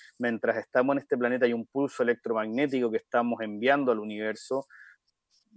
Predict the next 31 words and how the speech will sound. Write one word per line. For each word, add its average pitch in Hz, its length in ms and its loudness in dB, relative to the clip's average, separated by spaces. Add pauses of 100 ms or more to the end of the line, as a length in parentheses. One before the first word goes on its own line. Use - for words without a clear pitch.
(300)
más 120 260 4
allá 117 200 6
de 120 60 6
un 113 120 0
montón 110 380 0
de 131 40 0
otros 120 280 2
pulsos 135 360 0
diciendo, 127 400 0
"Aquí 113 180 2
estoy 120 360 0
yo, 143 160 8
esto 131 200 2
es 117 40 0
lo 113 140 2
que 104 100 -6
soy, 139 360 2
eh, 135 60 -6 (840)
tráeme 139 400 8
lo 117 160 6
que 117 100 0
me 113 140 -2
corresponde", 110 800 2 (140)
por 147 200 6
decirlo 143 500 4
de 131 60 10
alguna 127 280 2
manera. 107 360 0 (680)
Eh, 113 440 6 (1040)
¿cómo, 185 520 6
cómo, 180 520 6